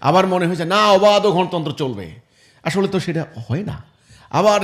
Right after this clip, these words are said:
বলেছেন না, ধর্মীয় স্বাধীনতা চলবে, মানে আসলে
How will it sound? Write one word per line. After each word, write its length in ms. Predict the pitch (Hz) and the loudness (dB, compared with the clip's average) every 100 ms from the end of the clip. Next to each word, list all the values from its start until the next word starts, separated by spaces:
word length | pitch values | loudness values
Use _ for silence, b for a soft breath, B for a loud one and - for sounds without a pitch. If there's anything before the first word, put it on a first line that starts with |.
| - 185 | -4 -8
বলেছেন 260 | 196 185 | -6 -6
না, 240 | 180 196 196 | -8 -6 -6
ধর্মীয় 340 | 160 202 202 | -6 -6 -6
স্বাধীনতা 360 | 143 175 185 180 | -6 -8 -8 -10
চলবে, 300 | 180 151 127 | -8 -8 -6
মানে 140 | 277 440 - B - | -4 -4 -10 B -6
আসলে 340 | 190 226 262 | -4 -2 -4